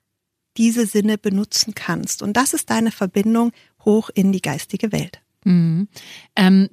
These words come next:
Speaker 2: du verdienst mittlerweile dein Geld damit, also du hast wirklich einen kompletten beruflichen Shift hingelegt und du hast gesagt, du hast es früher immer so heimlich gemacht, weil du auch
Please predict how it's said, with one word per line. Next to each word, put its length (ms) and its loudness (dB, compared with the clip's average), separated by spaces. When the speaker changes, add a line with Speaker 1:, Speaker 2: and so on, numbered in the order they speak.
Speaker 2:
du 240 0
verdienst 500 0
mittlerweile 480 2
dein 160 2
Geld 300 -2
damit, 240 2
also 160 0
du 80 2
hast 160 -2
wirklich 200 -2
einen 80 4
kompletten 440 2
beruflichen 500 2
Shift 340 -2
hingelegt 800 2
und 80 2
du 60 6
hast 120 2
gesagt, 280 0
du 60 4
hast 120 0
es 120 -8
früher 280 2
immer 160 4
so 120 2
heimlich 320 0
gemacht, 260 0
weil 300 2
du 100 2
auch 140 -2